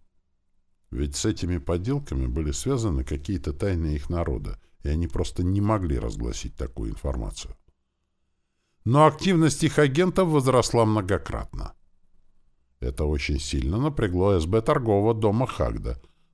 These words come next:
Да и другие торговые дома очень сильно напряглись, ведь конфиденциальность клиента — это основополагающая колонна их бизнеса.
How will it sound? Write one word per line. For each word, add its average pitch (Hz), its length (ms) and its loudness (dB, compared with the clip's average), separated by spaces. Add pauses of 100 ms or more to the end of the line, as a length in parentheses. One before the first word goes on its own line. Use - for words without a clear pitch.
Да 156 160 4
и 208 80 4
другие 165 420 4
торговые 127 500 6
дома 120 300 4
очень 117 280 2
сильно 110 380 2
напряглись, 104 600 0 (460)
ведь 107 220 0
конфиденциальность 127 880 2
клиента — 139 460 4
это 98 320 2 (260)
основополагающая 90 1400 0
колонна 57 540 -4
их 57 200 -4
бизнеса. 55 680 -8